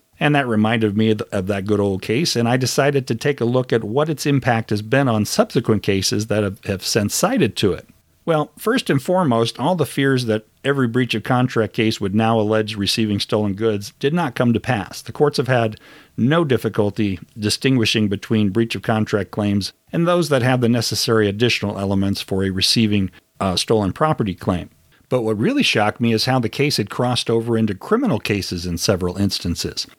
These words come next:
Section four nine six provides that one can both steal something and receive that item they stole. They can be guilty of stealing the item or receiving the stolen item, but not both. When I argued that Feebush had stolen the money from Bell by using a false artifice,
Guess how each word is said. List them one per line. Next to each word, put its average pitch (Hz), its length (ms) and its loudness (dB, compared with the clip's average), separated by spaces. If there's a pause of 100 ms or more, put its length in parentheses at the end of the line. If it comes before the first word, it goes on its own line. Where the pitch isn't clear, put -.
(100)
Section 185 320 0
four 208 200 2
nine 165 180 2
six 135 260 0
provides 117 400 2
that 110 120 -2
one 123 220 2
can 117 200 2
both 120 280 0
steal - 380 -2
something 123 640 0
and 117 180 2
receive 127 460 0
that 110 260 0
item 107 300 2
they 101 120 0
stole. 101 520 -2 (340)
They 110 120 0
can 113 140 2
be 110 80 2
guilty 123 340 0
of 98 80 -2
stealing 156 400 0
the 107 160 2
item 101 340 0 (300)
or 110 160 2
receiving 190 500 0
the 104 120 0
stolen 95 420 -2
item, 87 260 -4
but 101 140 0
not 95 240 -2
both. 139 340 -2 (320)
When 123 140 0
I 170 160 0
argued 185 260 0
that 147 140 0
Feebush 143 420 -2
had 113 140 -2
stolen 135 420 0
the 120 80 2
money 113 240 2
from 101 220 -2
Bell 110 240 2
by 104 140 0
using 104 340 -2
a 92 60 -4
false 104 300 -4
artifice, 107 480 -4